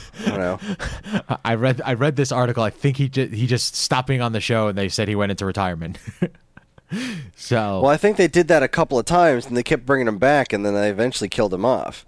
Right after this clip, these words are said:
Speaker 2: Okay.
Speaker 1: But at least I think that's what happens. I st-, I stopped with S V U after a long time 'cause it wasn't Law and Order.
Speaker 2: Okay. It wasn't?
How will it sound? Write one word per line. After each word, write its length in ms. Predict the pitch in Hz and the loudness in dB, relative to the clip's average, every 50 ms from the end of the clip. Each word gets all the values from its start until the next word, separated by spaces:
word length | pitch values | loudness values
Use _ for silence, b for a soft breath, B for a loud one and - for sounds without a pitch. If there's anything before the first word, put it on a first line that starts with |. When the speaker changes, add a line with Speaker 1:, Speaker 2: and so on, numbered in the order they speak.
| - | -4
Speaker 2:
Okay. 400 | - 156 135 131 135 120 113 131 151 | -2 -2 0 0 0 0 0 0 0
Speaker 1:
But 260 | 147 98 95 92 - - _ _ _ _ _ _ _ _ _ _ _ - | 2 2 2 0 -2 -6 _ _ _ _ _ _ _ _ _ _ _ 2
at 140 | 117 123 | 4 4
least 180 | 127 135 131 - | 4 4 4 2
I 80 | 127 110 | 2 2
think 160 | 135 131 110 | 2 2 2
that's 180 | 113 101 - | 2 2 2
what 120 | - 104 95 | 2 0 2
happens. 360 | 101 95 92 87 87 87 - - - | 2 2 2 0 -2 -6 -6 -2 0
I 160 | 98 107 104 | 0 0 0
st-, 240 | - - - 82 98 | -2 -4 -4 -2 -2
I 60 | 95 | -2
stopped 320 | - - 107 98 95 - | 0 2 2 2 2 0
with 160 | 92 90 - | -2 -6 -6
S 180 | 76 87 90 - | -6 -6 -8 -6
V 160 | - 92 90 90 | -6 -4 -4 -2
U 140 | 87 85 85 | -2 -2 -4
after 220 | 85 82 - 90 | -4 -6 -6 -6
a 20 | 87 | -6
long 140 | 85 80 | -6 -6
time 260 | 80 - 85 82 80 80 | -6 -10 -10 -12 -12 -12
'cause 280 | - 82 78 - - - b b b b b b b b b b b | -16 -16 -16 -16 -18 -20 b b b b b b b b b b b
it 60 | 90 | -8
wasn't 260 | 85 87 85 87 90 | -8 -8 -6 -6 -4
Law 80 | 92 92 | -4 -4
and 80 | 95 | -4
Order. 300 | 104 113 95 82 76 73 b b b b b b b b b - | -4 -6 -8 -10 -12 -14 b b b b b b b b b -12
Speaker 2:
Okay. 380 | 107 110 98 - 101 104 110 110 107 - - _ _ _ _ _ _ _ | -10 -10 -6 -6 -6 -6 -6 -8 -12 -16 -20 _ _ _ _ _ _ _
It 140 | - 98 98 | -12 -12 -8
wasn't? 460 | 82 104 104 110 160 196 208 185 - | -6 -6 -6 -4 -4 -6 -6 -8 -12